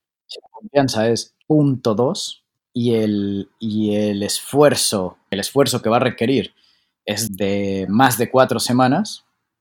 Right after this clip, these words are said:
o cinco, seis, estamos hablando de un siete, pues la multiplicación total, eh, va a dar un número final, el ice score, bastante bajo. Entonces, pues realmente al final se prioriza por,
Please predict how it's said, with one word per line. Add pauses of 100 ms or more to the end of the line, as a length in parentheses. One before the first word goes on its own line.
(580)
o
cinco,
seis, (180)
estamos
hablando
de
un
siete,
pues
la
multiplicación
total, (1080)
eh,
va
a
dar
un
número
final,
el
ice
score,
bastante
bajo. (420)
Entonces,
pues
realmente
al
final
se
prioriza
por,